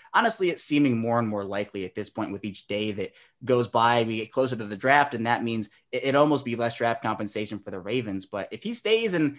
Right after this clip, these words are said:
then he leaves in twenty twenty-two free agency, the Ravens would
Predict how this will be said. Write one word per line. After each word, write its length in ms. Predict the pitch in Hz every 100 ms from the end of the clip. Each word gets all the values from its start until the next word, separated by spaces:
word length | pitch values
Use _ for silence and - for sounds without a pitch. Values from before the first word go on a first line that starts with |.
| _
then 160 | 156 156
he 180 | 160 143
leaves 380 | 139 151 135
in 80 | 135
twenty 260 | 123 135 131
twenty-two 460 | 131 123 120 123
free 180 | 120 120
agency, 540 | 123 120 117 117 104 - _ _ -
the 140 | 127 151
Ravens 340 | 202 185 143
would 280 | 139 120